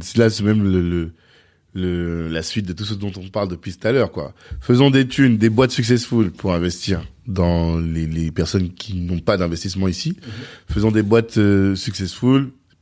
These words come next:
Speaker 1: si on veut aussi aller en Afrique.
Speaker 2: Mhm.
Speaker 1: D'accord.
Speaker 2: Ah,
Speaker 1: Ok.
Speaker 2: pour moi, il, pour, pour moi, c'est vraiment... Euh, pour moi, en tout cas, dans mon ch-, dans, dans la, l'alignement avec tout ce que je fais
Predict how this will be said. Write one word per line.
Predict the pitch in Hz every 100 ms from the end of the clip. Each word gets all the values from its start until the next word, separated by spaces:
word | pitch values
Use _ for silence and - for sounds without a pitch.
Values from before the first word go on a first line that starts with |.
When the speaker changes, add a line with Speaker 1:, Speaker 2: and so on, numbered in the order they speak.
| _ _
Speaker 1:
si | - -
on | 123 101
veut | 110
aussi | 110 95 110
aller | 98
en | 95
Afrique. | 95 - - _ -
Speaker 2:
Mhm. | 107 113 - _ _ 90
Speaker 1:
D'accord. | 90 - - - _ 131
Speaker 2:
Ah, |
Speaker 1:
Ok. | 151 110
Speaker 2:
pour | 135
moi, | 156 135
il, | 113
pour, | 117 113 113
pour | - 117
moi, | 139
c'est | - 113
vraiment... | 110 120 127 127
Euh, | 113 104 107 - - - - - - - - - -
pour | 110
moi, | 123
en | 139
tout | -
cas, | - 139
dans | 110
mon | 104 104 101
ch-, | - - - -
dans, | 104 104 101 101 104 110 - - - - 113
dans | 110 110
la, | 104 101 98 98 - - - 82
l'alignement | 120 139 151 139 143 143
avec | 113 110 -
tout | -
ce | -
que | 117
je | -
fais | 139 151